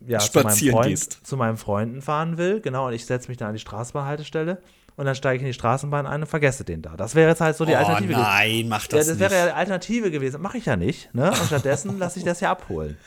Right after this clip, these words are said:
Speaker 2: Oh, das
Speaker 1: Von
Speaker 2: ist
Speaker 1: Renates
Speaker 2: hart.
Speaker 1: Mann. Weil, äh, da muss ja auch, und auch diese ganzen Leute mit, wo du schon merkst, okay, das ist echt schwierig zu entziffern aufgrund des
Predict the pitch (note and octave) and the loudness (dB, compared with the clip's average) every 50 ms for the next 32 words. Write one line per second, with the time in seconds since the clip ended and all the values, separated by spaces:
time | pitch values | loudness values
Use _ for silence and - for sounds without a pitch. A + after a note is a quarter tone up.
0 | - - - - _ - - - F#2+ F#2 - C3+ C#3 C#3+ C#3 C3 C3 C#3+ - E3 | -20 -20 -20 -20 _ -12 -8 -4 -2 0 0 2 2 2 4 4 2 2 2 -2
1 | D#3 - E3 D3+ D3 B2 F#2 F2 - - - - - _ - B2 C3 C3+ D3 C3 | -4 -4 -2 -2 0 -2 -2 -6 -10 -16 -20 -20 -10 _ 0 0 0 0 0 -2
2 | C#3 C#3 D#3+ E3+ E3+ D3 C3+ C#3+ C3+ - - - F#3+ G#3+ G#3+ - - D3+ - D3+ | -2 0 -2 -2 -2 -2 -4 -4 -6 -6 -2 0 0 0 0 0 -4 -4 -2 -2
3 | C3+ C3 B2+ B2+ C3+ C3+ C3 B2 A#2+ C3 C3+ C#3 B2 A#2+ A#2+ - - - - _ | -2 -2 -2 -2 -2 -4 -2 -2 0 0 0 0 -2 -4 -6 -10 -20 -20 -18 _
4 | - C3 C3 C3 C3 B2 C#3 C3 B2+ B2+ C3+ C3+ - A#2 - - C3+ B2 G#2 - | -4 -2 0 0 0 -2 -2 -2 0 0 0 -2 -4 -10 -8 -4 -2 -2 -2 -4
5 | - _ _ _ _ _ _ _ _ _ _ _ _ _ _ _ _ _ _ _ | -6 _ _ _ _ _ _ _ _ _ _ _ _ _ _ _ _ _ _ _
6 | _ _ _ _ _ _ - B2+ B2+ C3 C#3 B2+ - D#3+ D3+ - - - D#3 D3 | _ _ _ _ _ _ -8 -6 -6 -4 -4 -4 -6 -8 -8 -10 -6 -2 -2 -2
7 | C#3+ C#3 C#3 - B2+ A2 A#2 A#2 - E3+ E3+ E3+ D#3+ D#3 D#3+ D#3 - A#2+ B2 - | -2 -4 -6 -6 -8 -6 -6 -4 -2 -4 -4 -2 -2 -4 -4 -4 -6 -6 -6 -4
8 | - C#3 C#3+ C#3+ C#3 - - _ - A#2+ A2+ - - - | -4 -4 -2 -4 -6 -10 -14 _ -8 -8 -8 -8 -10 -16